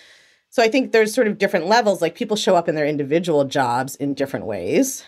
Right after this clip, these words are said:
Like, I would say, in general, what you see on the personal level is, like, productivity goes up, stress goes down, work-life balance gets better, boundaries get better, people get better at prioritizing the work that actually needs to get done.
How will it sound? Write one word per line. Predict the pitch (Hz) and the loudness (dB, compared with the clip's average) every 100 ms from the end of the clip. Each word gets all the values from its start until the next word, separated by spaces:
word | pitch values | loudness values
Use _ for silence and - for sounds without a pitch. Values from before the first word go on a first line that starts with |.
| _ - | _ -2
Like, | 160 147 | 0 2
I | |
would | 147 147 | 0 0
say, | 165 143 143 | 2 2 2
in | 143 147 | 0 0
general, | 151 156 151 147 | 0 2 2 2
what | - | 0
you | 139 | -6
see | - 139 139 139 | -6 -4 -2 -2
on | 127 | -4
the | 135 | -8
personal | - 254 254 190 | 2 2 2 -2
level | 170 147 147 | 0 2 2
is, | 143 147 | 0 0
like, | 143 139 - _ _ _ _ _ - | -2 -4 -8 _ _ _ _ _ -2
productivity | 202 196 190 214 214 214 | 0 0 0 -2 -2 0
goes | 160 151 - | 0 0 2
up, | 180 339 - - | 2 2 -8 -20
stress | - - 185 160 - | -16 -4 0 0 -2
goes | 165 147 139 | -4 -4 -4
down, | 143 127 131 147 220 208 | -6 -6 -4 -4 -4 -2
work-life | 165 151 170 147 - | -2 0 0 -2 0
balance | 139 139 139 | -2 0 -4
gets | - 147 143 | -4 -6 -6
better, | 135 123 143 165 185 | -4 0 2 2 2
boundaries | 139 135 139 143 | -2 -4 -4 -6
get | 143 139 - | -4 -4 -4
better, | 131 143 156 | -2 -2 -2
people | 180 175 | -4 -2
get | 170 165 | 0 0
better | 151 135 143 | 0 0 0
at | 143 139 131 - _ _ _ _ _ _ _ _ _ | 0 0 0 -2 _ _ _ _ _ _ _ _ _
prioritizing | - 185 170 196 170 156 | 0 2 2 0 -2 -2
the | 156 | -2
work | 160 | -4
that | 151 - | -4 -2
actually | 143 147 180 | -2 -2 -6
needs | 180 - | -6 -4
to | 208 | 0
get | 208 214 | 0 2
done. | 247 302 | 2 2